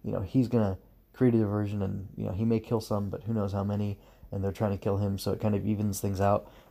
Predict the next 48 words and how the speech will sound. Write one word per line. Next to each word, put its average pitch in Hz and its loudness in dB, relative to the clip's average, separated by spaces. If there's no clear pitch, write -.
uh, 95 -2
and 113 2
it's 110 2
okay. 123 6
I, 117 4
I 120 2
guess 110 0
I 107 -2
can, 98 -4
I 123 0
can 127 4
roll 117 8
with 98 0
that - -6
for - -10
now, 101 -8
but 104 -6
it's 104 -6
still 147 0
something 117 2
I 101 2
wanna 95 0
examine 98 0
at 92 0
a 90 0
later 98 -4
date. - -8
And 117 0
then 104 0
the, 110 2
uh, 95 -4
next 120 -2
thing 110 2
was, 101 -2
you 113 -4
know, 95 -6
how 107 4
she - -2
stressed 123 2
to 101 -4
Rex 120 0
that - -8
she - -4
was 104 0
going 101 -4
to 104 -4
not 113 2
kill 104 2